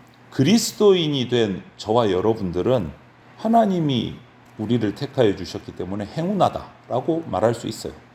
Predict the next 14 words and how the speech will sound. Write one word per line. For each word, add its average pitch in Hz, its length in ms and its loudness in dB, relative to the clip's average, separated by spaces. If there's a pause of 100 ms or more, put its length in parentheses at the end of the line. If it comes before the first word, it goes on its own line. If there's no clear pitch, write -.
(380)
자부와 131 520 4
긍지를 120 460 0
가지고 107 320 -4
살 101 180 -10
수 - 160 -10
있다라는 107 680 -4
말씀이죠. 85 580 -4 (720)
우리는 269 340 6
수많은 294 760 4
사람들 190 500 2
중에 131 380 -4
이 120 120 -8
땅 117 220 2
위에 104 260 -2